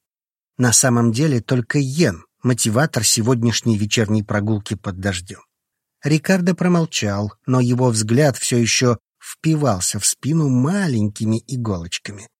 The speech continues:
в поясницу и ниже. Он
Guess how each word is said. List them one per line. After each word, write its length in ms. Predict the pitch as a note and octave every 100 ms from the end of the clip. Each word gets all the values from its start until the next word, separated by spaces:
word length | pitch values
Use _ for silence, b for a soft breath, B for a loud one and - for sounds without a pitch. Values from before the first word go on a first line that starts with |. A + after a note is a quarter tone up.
| _
в 200 | - -
поясницу 920 | F3 D3+ C3+ C#3 D#3+ G#3+ - C#3+ A#2+ - _ _ _
и 140 | F3+
ниже. 640 | G#3 G#3+ A#2+ F2 F2 - - _ _ _ _ _ _ _
Он 300 | - A#2 A#2